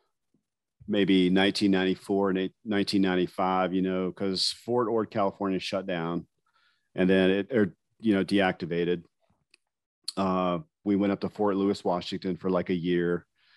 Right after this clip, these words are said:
And, you know, so that's where I kind of got to see, like, Second Ranger Battalion.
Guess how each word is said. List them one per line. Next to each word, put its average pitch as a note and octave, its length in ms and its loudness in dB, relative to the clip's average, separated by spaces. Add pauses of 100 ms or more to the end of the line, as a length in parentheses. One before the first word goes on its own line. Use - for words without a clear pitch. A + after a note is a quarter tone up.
(400)
And, F#2 440 2 (180)
you G#2 140 2
know, F2+ 300 2 (520)
so C3+ 200 4
that's B2 200 4
where C3 100 4
I A2 80 4
kind A2+ 240 0
of F#2 60 -2
got G2+ 200 -2
to - 60 -12
see, F#2 320 -2
like, E2+ 200 -4
Second F#2 280 -6
Ranger F2 280 -2
Battalion. D#2 540 -6